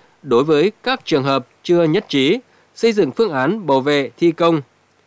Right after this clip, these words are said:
tăng cường tuyên truyền vận động nhân dân hiểu rõ được vai trò tầm quan trọng của dự án, chủ động di dời, bàn giao mặt bằng phục vụ cho dự án thi công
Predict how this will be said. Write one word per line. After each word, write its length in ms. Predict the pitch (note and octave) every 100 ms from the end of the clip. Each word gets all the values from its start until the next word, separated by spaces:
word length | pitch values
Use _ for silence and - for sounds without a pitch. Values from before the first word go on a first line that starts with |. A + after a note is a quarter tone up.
| _ _ -
tăng 160 | G#3+
cường 280 | G#3+ D#3+ C#3+
tuyên 160 | B2+ E3+
truyền 240 | E3 C#3+
vận 180 | C3 C#3+
động 180 | C#3 C#3
nhân 120 | G3
dân 260 | F#3 F#3+ D#3+
hiểu 200 | C#3+ G#2+
rõ 360 | A2+ A#2+ F3+ B3
được 300 | - D3 B2+
vai 140 | G3+ G3
trò 240 | D#3+ C#3
tầm 280 | C3 C3+ C3+
quan 140 | G3+ F#3+
trọng 280 | D#3 C3 A2
của 140 | - A2+
dự 160 | A#2+
án, 380 | B2 A#2 B2+ A3+ C#4 _ _ _ _ _ -
chủ 180 | D3
động 240 | C3 D3 B2+ C#3
di 220 | E3 G3+
dời, 340 | D#3 D3 C3+ A#2+ _ -
bàn 280 | D3 D#3+ D#3
giao 360 | G3 G3 F#3+
mặt 220 | C#3+ C#3+ C3+
bằng 280 | C3+ C#3 A#2+ _
phục 160 | C#3+
vụ 240 | C#3+ D3+ B2+ -
cho 140 | F#3+
dự 140 | C#3+
án 200 | B2 B2+ G3
thi 120 | E3+
công 320 | D#3+ E3+ E3